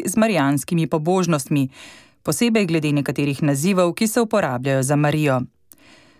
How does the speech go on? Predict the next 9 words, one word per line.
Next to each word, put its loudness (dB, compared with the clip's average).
Dokument 0
odobrava 0
nazive, 0
kot -4
so 0
mati 0
verujočih, -2
duhovna 2
mati, -2